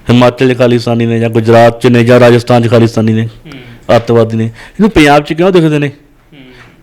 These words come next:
Speaker 1: ਇਹਨਾਂ ਤਾਂ ਨਹੀਂ, ਪਤਾ ਨਹੀਂ ਕੀ ਚੱਕਰ ਆ, ਕੀ ਨਹੀਂ। ਇਹਨਾਂ ਨੂੰ ਪੱਗ ਤੋਂ ਨਫ਼ਰਤ ਆ। ਕਿਸੇ ਨਾਂ, ਕਿਸੇ ਦੇ ਨਾਂ ਮਗਰ ਕੌਰ ਤੇ ਸਿੰਘ ਲੱਗਿਆ ਹੋਵੇ ਨਾ, ਜੇ ਉਹਦੀ ਕਿਤੇ ਗੱਲਬਾਤ ਹੋ ਜਾਵੇ ਕਿਸੇ ਨਾਲ ਵੀ, ਜਿਵੇਂ ਕੰਗਣਾ ਨਾਲ ਹੁਣ ਕੁੜੀ ਦੀ ਗੱਲਬਾਤ ਹੋਈ ਆ, ਉਹਦਾ ਨਾਮ ਆ ਕੁਲਵਿੰਦਰ ਕੌਰ ਸੀ।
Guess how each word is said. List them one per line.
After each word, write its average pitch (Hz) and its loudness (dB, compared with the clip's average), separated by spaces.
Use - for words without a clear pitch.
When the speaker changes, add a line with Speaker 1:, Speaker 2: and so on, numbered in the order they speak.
Speaker 1:
ਇਹਨਾਂ 135 -4
ਤਾਂ 151 0
ਨਹੀਂ, 208 2
ਪਤਾ 165 0
ਨਹੀਂ 180 2
ਕੀ 185 -2
ਚੱਕਰ 170 0
ਆ, 165 2
ਕੀ 151 0
ਨਹੀਂ। 143 2
ਇਹਨਾਂ 170 4
ਨੂੰ 202 4
ਪੱਗ 131 0
ਤੋਂ 135 -2
ਨਫ਼ਰਤ 117 -4
ਆ। 92 -4
ਕਿਸੇ 147 2
ਨਾਂ, 139 2
ਕਿਸੇ 139 0
ਦੇ 156 4
ਨਾਂ 139 2
ਮਗਰ 139 0
ਕੌਰ 131 2
ਤੇ 127 -8
ਸਿੰਘ 127 -2
ਲੱਗਿਆ 135 2
ਹੋਵੇ 131 4
ਨਾ, 156 2
ਜੇ 135 0
ਉਹਦੀ 139 2
ਕਿਤੇ 143 0
ਗੱਲਬਾਤ 120 2
ਹੋ 110 0
ਜਾਵੇ 107 -2
ਕਿਸੇ 113 -2
ਨਾਲ 107 0
ਵੀ, 101 -4
ਜਿਵੇਂ 123 2
ਕੰਗਣਾ 120 0
ਨਾਲ 120 0
ਹੁਣ 120 -2
ਕੁੜੀ 120 0
ਦੀ 117 -2
ਗੱਲਬਾਤ 113 2
ਹੋਈ 113 2
ਆ, 120 4
ਉਹਦਾ 131 2
ਨਾਮ 120 2
ਆ 139 0
ਕੁਲਵਿੰਦਰ 131 0
ਕੌਰ 117 0
ਸੀ। 101 -8